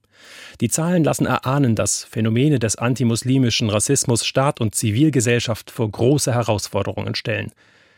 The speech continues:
Hierbei geht es nicht nur um die Verhinderung von Gewalt und Straftaten. In den Fokus gerückt werden muss auch der Rassismus in Strukturen und Institutionen. Eine muslimische Frau, die ein Kopftuch trägt,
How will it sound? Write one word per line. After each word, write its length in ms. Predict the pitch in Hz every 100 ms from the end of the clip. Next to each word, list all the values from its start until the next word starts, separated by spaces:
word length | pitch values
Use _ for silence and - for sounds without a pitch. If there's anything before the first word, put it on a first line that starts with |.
| _ _ _ -
Hierbei 180 | 156
geht 160 | 147 156
es 100 | 147
nicht 260 | 180 196 175
nur 180 | 175
um 120 | 156 135
die 120 | 117
Verhinderung 520 | 120 139 180 143 117
von 200 | 107 107
Gewalt 340 | 101 107 135
und 140 | 113 101
Straftaten. 840 | - 117 151 - 110 101 - 101 - - _ _ _ _
In 100 | 113
den 140 | 110 113
Fokus 340 | 139 156 180
gerückt 340 | 135 160 -
werden 220 | 123 117 117
muss 180 | 98 -
auch 280 | 117 - _ _
der 140 | 120
Rassismus 500 | 110 110 143 - 120
in 80 | -
Strukturen 680 | 117 - - - 196 98 98
und 160 | - 104
Institutionen. 880 | 117 - 120 123 - 175 151 85 - _ _ _ _ _ _ _ _ _ - -
Eine 180 | 135 143
muslimische 480 | 151 190 233 196 143
Frau, 300 | - 143 165
die 140 | 147
ein 140 | 117 120
Kopftuch 480 | 208 - - 165
trägt, 400 | - - 139 -